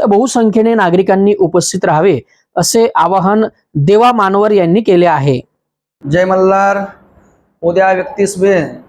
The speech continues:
Speaker 2: एकतीस मे रोजी पुण्यश्लोक राजमाता अहिल्याबाई होळकर यांची दोनशे नव्याण्णवी जयंती ही आम्ही नंदुरबार इथं साजरी करत आहोत. त्याचप्रमाणे आमच्या निवेदन, कार्यक्रमाचं निवेदन धुळ्या चौफुलीपासनं मोटरसायकल रॅली आमची असणार आहे. तिथनं आमची रॅली शिवाजी नाट्य मंदिर,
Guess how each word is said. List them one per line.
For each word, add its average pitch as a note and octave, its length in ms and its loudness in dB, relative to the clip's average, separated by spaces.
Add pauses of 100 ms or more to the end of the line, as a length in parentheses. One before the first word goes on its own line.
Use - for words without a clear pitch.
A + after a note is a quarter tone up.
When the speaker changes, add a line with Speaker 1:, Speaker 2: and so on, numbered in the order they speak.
(180)
Speaker 2:
एकतीस F#3+ 400 -4
मे G3 180 2
रोजी F#3+ 280 2
पुण्यश्लोक G3 760 0
राजमाता F#3 540 -2
अहिल्याबाई F#3 400 0
होळकर F3+ 480 0
यांची F3 320 -4
दोनशे F#3 400 -4
नव्याण्णवी F#3 540 0
जयंती F#3 400 -2 (600)
ही F3 60 0
आम्ही F#3 160 0
नंदुरबार F3+ 460 0
इथं F#3 160 -4
साजरी F3 340 0
करत F#3 240 0
आहोत. F3+ 280 0 (480)
त्याचप्रमाणे F#3+ 760 -2
आमच्या F#3+ 420 -2 (720)
निवेदन, F3+ 440 0
कार्यक्रमाचं F#3 640 -2
निवेदन G3 400 0 (540)
धुळ्या F3+ 300 0
चौफुलीपासनं G3 1080 0
मोटरसायकल F3+ 600 -2
रॅली F#3+ 260 0
आमची G3 260 -2
असणार D#3+ 340 -2
आहे. B2+ 120 -10
तिथनं F3+ 460 -8
आमची F#3+ 300 -2
रॅली F#3+ 340 0
शिवाजी F3+ 360 0
नाट्य F#3 280 -4
मंदिर, G3 440 0